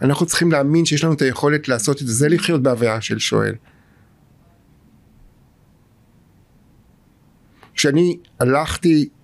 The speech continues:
בחיים שלי שלוש פעמים לאנשים צעירים, שידענו שהמצב שלהם קשה, שהם סובלים במחלה קשה, והיינו צריכים להחתים אותם על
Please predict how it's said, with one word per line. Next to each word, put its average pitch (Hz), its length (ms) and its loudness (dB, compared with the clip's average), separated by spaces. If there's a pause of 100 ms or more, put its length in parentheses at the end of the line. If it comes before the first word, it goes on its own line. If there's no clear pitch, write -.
(760)
בחיים 143 340 0
שלי 160 160 2
שלוש 139 260 0
פעמים 135 320 2
לאנשים 120 440 2
צעירים, 127 640 2 (2000)
שידענו 143 640 0
שהמצב 131 440 0
שלהם 131 240 0
קשה, 123 380 -2
שהם 113 160 -4
סובלים 123 280 0
במחלה 117 420 -2
קשה, 123 460 -2 (920)
והיינו 139 260 0
צריכים 156 180 -2
להחתים 143 240 0
אותם 135 280 2
על 110 260 -2